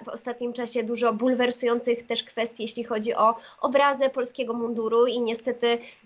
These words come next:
e, nie jest tak, że wszyscy stoimy murem za polskim mundurem, ale to pewnie będziemy dalej rozmawiać o tej fantastycznej, w cudzysłowie, wystawie we Wrocławiu.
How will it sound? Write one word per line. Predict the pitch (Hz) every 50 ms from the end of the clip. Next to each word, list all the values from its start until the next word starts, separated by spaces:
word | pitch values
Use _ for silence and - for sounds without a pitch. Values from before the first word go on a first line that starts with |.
| -
e, | - 233 220 226
nie | 247 254 254 240
jest | 226 220 -
tak, | 220 202 208
że | 220 214
wszyscy | 214 - - 240 240 - - 220 220
stoimy | 220 - - 220 220 220 220 214 208 214 214 214 214 - - -
murem | 214 233 240 240 233 220 233
za | 214 226
polskim | 220 - 226 214 - - 233 220
mundurem, | 214 214 220 220 214 226 226 214 220 214
ale | 202 208 208
to | 214
pewnie | 214 - 220 214 233 220
będziemy | 220 214 214 214 208 208 208
dalej | 202 214 208 208 202
rozmawiać | 208 208 208 208 208 190 196 196 190 -
o | 214
tej | 214 214 208
fantastycznej, | 208 - 240 233 233 233 226 - - 269 262 - - 214 196 208 240 254 - - - - -
w | -
cudzysłowie, | - - 262 214 233 226 - - 247 240 226 226 226 220 208 -
wystawie | - 202 247 240 - - 262 233 226 220 220 208 202
we | 208 208 202
Wrocławiu. | 214 220 214 - - 240 196 196 190 202 208